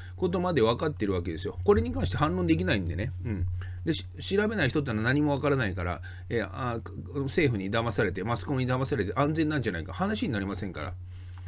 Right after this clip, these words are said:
で、この件っていうのは何かっていうと、自民党と東電と、お、マスコミがグルなんですよ。で、作戦としてはトリチウムだけの話をする。本当に危ない、えー、その、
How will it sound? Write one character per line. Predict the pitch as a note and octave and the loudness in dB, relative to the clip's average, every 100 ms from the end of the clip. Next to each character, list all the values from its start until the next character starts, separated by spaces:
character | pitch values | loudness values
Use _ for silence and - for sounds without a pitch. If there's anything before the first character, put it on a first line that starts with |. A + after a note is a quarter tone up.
| - | -10
で、 | - | -6
こ | D3+ G3 | -2 0
の | G#3+ | 0
件 | A3 | 0
っ | F#3 | 4
て | |
い | C3+ | 4
う | |
の | |
は | A2+ | 4
何 | D#3+ D#3 | 2 2
か | G#2+ | 2
っ | |
て | F2+ G2+ | 0 -2
い | |
う | F#2+ | 0
と、 | G#2+ G#2 - - - | 2 2 0 -8 -8
自 | B2 D#3 | 0 2
民 | G3 G3 | 2 0
党 | G3+ E3+ | -2 -2
と | F3 D#3 | -2 2
東 | F#3+ D3+ | 2 4
電 | A#2 | 2
と、 | G2 G2+ F2+ A2 | 2 2 4 2
お、 | |
マ | A#2 A#2 | 2 -2
ス | - | -2
コ | |
ミ | C#3 | 0
が | B2 | 0
グ | B2 D3 | 2 4
ル | A#2+ | 2
な | F#2+ | -2
ん | |
で | D#2+ | -4
す | G2 | -4
よ。 | F#2 - | -4 -4
で、 | D#3 D3+ | 0 2
作 | D3+ D#3 | 2 0
戦 | - F3+ | 0 -2
と | F3 | -2
し | |
て | - | -2
は | A#2 | 2
ト | C#3 | 4
リ | D#3+ | 4
チ | E3 | 2
ウ | F3+ | 0
ム | B2 | 2
だ | G#2+ | 0
け | - | 0
の | A#2 | -2
話 | A2+ A2 A2 | -2 -2 -2
を | |
す | F#2+ F#2 | -2 -2
る。 | F#2+ - - - - - | -6 -6 -14 -12 -8 -2
本 | E3 G3 | 0 2
当 | G3 | 2
に | F#3 | 2
危 | D#3+ D#3 | 0 0
な | E3 D#3+ | 0 0
い、 | |
え | C3 C#3+ C3+ | 0 0 0
ー、 | |
そ | C3+ D3 | 0 2
の、 | C#3 | 0